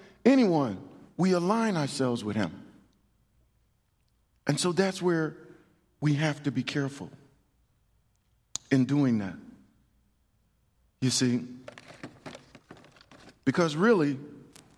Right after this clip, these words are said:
where we're really supposed to be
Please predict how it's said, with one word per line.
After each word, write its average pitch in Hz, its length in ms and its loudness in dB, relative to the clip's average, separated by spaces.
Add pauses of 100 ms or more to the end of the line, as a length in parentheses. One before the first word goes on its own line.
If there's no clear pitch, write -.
(1200)
where 165 160 2
we're 156 140 2
really 190 300 2
supposed - 520 -2
to 151 60 -2
be 135 380 2